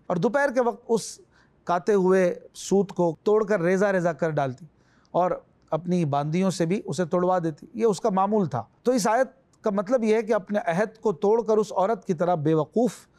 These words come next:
نہ بنو۔ پھر مزید آگے فرمایا کہ "تتخذون ایمانکم دخلاً بینکم۔" ایسا نہ ہو کہ تم اپنی قسموں کو اپنے درمیان دھوکے اور فساد کا ذریعہ بنا لو۔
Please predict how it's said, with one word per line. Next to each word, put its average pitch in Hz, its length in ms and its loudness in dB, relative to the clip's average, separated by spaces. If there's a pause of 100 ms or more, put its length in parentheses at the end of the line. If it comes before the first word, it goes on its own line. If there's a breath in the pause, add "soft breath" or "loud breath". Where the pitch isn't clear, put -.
(360 soft breath)
نہ 147 300 -2
بنو۔ 127 340 -2
پھر - 340 -4
مزید 226 280 2
آگے 254 160 2
فرمایا 226 340 0
کہ 214 240 2 (260)
"تتخذون 202 640 0
ایمانکم 180 800 0
دخلاً 180 380 -2
بینکم۔" 143 580 -2
ایسا 208 260 0
نہ 240 80 0
ہو 262 120 2
کہ 233 100 0
تم 214 160 0
اپنی 214 200 -4
قسموں 202 400 -2
کو 196 80 0
اپنے 180 240 -2
درمیان 160 460 0
دھوکے 147 260 -2
اور 180 80 4
فساد 151 360 -4
کا - 180 -4
ذریعہ 135 400 0
بنا 120 240 -6
لو۔ 123 80 -14